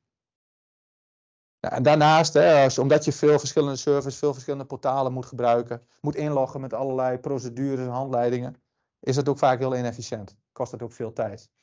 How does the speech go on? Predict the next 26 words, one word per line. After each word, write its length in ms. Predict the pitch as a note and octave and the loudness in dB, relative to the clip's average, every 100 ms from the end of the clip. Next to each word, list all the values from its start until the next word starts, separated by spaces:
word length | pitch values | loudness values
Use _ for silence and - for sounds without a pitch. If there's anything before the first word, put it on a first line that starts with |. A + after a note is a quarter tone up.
| _ _ _ _ _ | _ _ _ _ _
Ja, 100 | - | -2
maar 100 | D3+ | 0
wat 140 | C3+ C3+ | 2 2
willen 260 | F3 F3+ | 2 0
we? 120 | B2 D#3+ | -2 -4
We 80 | F#3 | -4
willen 220 | A#2+ G2 | -6 -8
dat 160 | G#2 | -12
dingen 200 | A2 A2+ | -12 -16
snel 220 | A#2 C3 C3+ | -10 -8 -6
geregeld 360 | E3 F#3+ D3+ | -4 -4 -6
zijn. 220 | - - _ | -16 -20 _
We 100 | G2+ | -18
willen 200 | G2+ G#2+ | -16 -14
dat 120 | A2+ | -12
we 60 | |
snel, 500 | B2 - C#3+ D3+ D3+ _ _ _ _ | -10 -2 0 0 -4 _ _ _ _
eh, 420 | C3 C#3 C#3 C#3 | -4 -2 -2 -4
zaken, 640 | D#3+ C#3+ C#3 C#3+ C3+ - | -2 0 0 0 0 0
eh, 280 | C3+ C3+ C3+ C3+ _ _ _ _ | -2 -2 -2 -6 _ _ _ _
eh, 240 | - C3 B2 | -14 -10 -4
toegang 260 | G3 F3+ | -2 0
hebben 180 | C3 A#2 | -2 -4
tot 180 | B2+ A2+ | -6 -6
bepaalde 360 | A2+ A#2 A2+ A2+ | -4 -2 -2 -6
resources. 640 | A#2+ - G#2+ G#2 _ | -14 -14 -16 -16 _